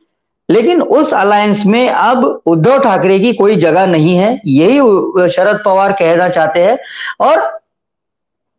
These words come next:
उन्होंने साफ कह दिया है, अगर हम उनकी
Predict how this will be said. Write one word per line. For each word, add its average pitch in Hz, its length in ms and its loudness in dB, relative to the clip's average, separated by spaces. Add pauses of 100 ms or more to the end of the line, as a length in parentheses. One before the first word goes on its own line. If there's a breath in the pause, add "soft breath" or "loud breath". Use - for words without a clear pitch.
(140)
उन्होंने 254 360 0
साफ - 520 -2 (220)
कह 233 160 2
दिया 220 260 2
है, 147 140 2
अगर 196 280 2
हम 233 160 2
उनकी 220 640 0